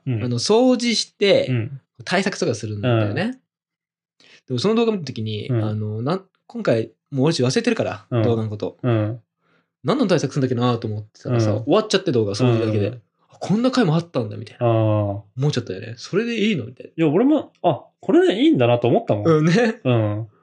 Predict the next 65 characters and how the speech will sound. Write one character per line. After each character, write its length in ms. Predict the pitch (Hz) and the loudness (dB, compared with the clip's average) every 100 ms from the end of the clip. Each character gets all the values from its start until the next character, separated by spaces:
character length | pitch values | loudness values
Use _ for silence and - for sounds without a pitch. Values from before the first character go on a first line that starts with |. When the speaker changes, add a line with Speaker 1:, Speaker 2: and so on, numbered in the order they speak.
| _ | _
Speaker 1:
な 100 | 156 | -4
ん 60 | 302 | -4
か 60 | 190 | -2
そ 180 | 170 | -2
ん 80 | 220 | 0
な 100 | 262 | 0
に 100 | 254 | 0
こ 120 | 247 | 0
の 260 | 240 240 - | 0 0 -2
一 240 | 240 262 | -2 -2
本 140 | - 135 | 0 -2
に 80 | 117 | -2
詰 240 | - 180 | -4 -2
め 40 | |
込 60 | 247 | 0
み 100 | 240 | -2
す 120 | 254 | -2
ぎ 40 | 247 | -2
な 120 | 165 | -2
く 20 | |
て 80 | 113 | -2
も 60 | |
い 60 | 123 | -2
い 20 | |
ん 40 | 160 | 0
だ 100 | 110 | 0
な、 120 | 107 | -2
み 60 | |
た 100 | 104 | -4
い 60 | 107 | -6
な。 60 | 104 | -6
や 60 | |
っ 60 | 123 _ _ _ _ _ | -8 _ _ _ _ _
ぱ 80 | 175 | -6
詰 320 | 160 - 202 | -6 -6 -4
め 40 | 220 | -2
込 120 | 247 | -2
も 140 | 247 | -2
う 20 | |
と 80 | 233 | -4
す 120 | 220 | -2
る 120 | 233 226 | -2 2
と、 420 | 120 110 113 - _ _ _ - | 2 2 -2 -8 _ _ _ 0
撮 100 | 302 | 2
る 140 | 185 | 2
日 100 | 127 | 2
が 80 | 113 | 0
な 140 | 107 | 2
く 80 | 113 | 0
な 80 | 190 | 0
っ 20 | |
て 80 | 185 | 2
く 80 | 190 | 2
る 60 | |
も 120 | 117 107 | 0 -4
ん 60 | |
ね。 220 | 123 107 | -6 -6
Speaker 2:
そ 140 | 110 156 | -4 -4
う 20 | |
な 120 | 123 | -4
ん 40 | 107 | -8
だ 80 | 98 | -10
ね。 80 | |
Speaker 1:
う 80 | 113 | -4
ん。 420 | 117 110 104 113 | -2 -2 -6 -12